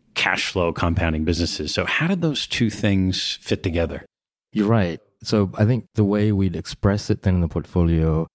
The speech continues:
Speaker 2: is on the public equity side of the market,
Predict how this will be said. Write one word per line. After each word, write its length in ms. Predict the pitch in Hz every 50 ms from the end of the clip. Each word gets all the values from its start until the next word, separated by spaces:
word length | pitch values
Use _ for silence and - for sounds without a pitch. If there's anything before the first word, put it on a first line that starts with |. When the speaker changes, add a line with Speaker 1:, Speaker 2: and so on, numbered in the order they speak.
| _ _ _ _ _
Speaker 2:
is 300 | - 90 90 87 85 78
on 300 | - - 92 90 82 90
the 80 | 85 82
public 680 | - _ - - - - 110 110 104 110 110 - - -
equity 360 | - 92 - - - 85 82 76
side 300 | - - 78 76 73 76
of 60 | 73
the 80 | 76
market, 480 | 71 71 69 69 67 - - 71 76 76